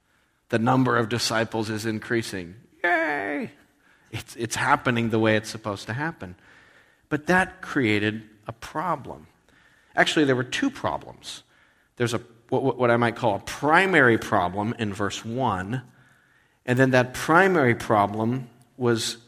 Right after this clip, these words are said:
through a kind of chain reaction, causing a secondary problem in verse two. So there's the primary problem creating the secondary problem, and both of these problems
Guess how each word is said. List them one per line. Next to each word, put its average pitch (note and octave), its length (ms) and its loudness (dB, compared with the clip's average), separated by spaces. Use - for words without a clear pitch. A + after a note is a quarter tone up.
through B2+ 260 0
a A2+ 40 0
kind B2 160 2
of G2+ 80 -4
chain C#3 300 2
reaction, B2+ 560 2
causing C3+ 560 -2
a B2+ 60 -6
secondary A#2 920 -4
problem F#2 500 -4
in G#2 100 -6
verse G2 320 -8
two. G2+ 380 -4
So - 140 2
there's C3 200 2
the A2 100 -4
primary F3 580 4
problem A#2+ 460 2
creating B2 320 0
the A2+ 60 -2
secondary C3+ 480 0
problem, A2 400 -2
and C3 140 2
both F3+ 240 6
of F#3+ 80 0
these D3 160 6
problems D3 560 -2